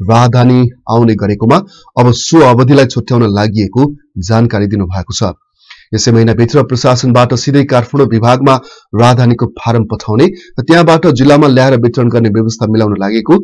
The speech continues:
प्रजीय अधिकारीले बताउनुभयो। हाल पोखरा स्थित क्षेत्रीय प्रशासन कार्यालय हुँदै राहदानीको आवेदन फारम विभागमा पुर्याउने र सोही बाटो भएर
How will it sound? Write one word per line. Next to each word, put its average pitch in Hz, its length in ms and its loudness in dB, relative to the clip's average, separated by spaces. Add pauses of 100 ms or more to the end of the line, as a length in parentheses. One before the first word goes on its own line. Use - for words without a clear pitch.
(220)
प्रजीय 127 360 0
अधिकारीले 107 520 -2 (180)
बताउनुभयो। 90 480 -6 (360)
हाल 101 220 0
पोखरा 107 380 -4
स्थित 143 300 0
क्षेत्रीय - 580 -6
प्रशासन 127 580 -2
कार्यालय 127 320 2
हुँदै 123 260 2 (440)
राहदानीको 165 640 4 (220)
आवेदन 139 440 2
फारम 123 400 2
विभागमा 120 480 2
पुर्याउने 104 380 0
र 160 360 -6
सोही 170 280 2
बाटो 135 300 2
भएर 113 300 0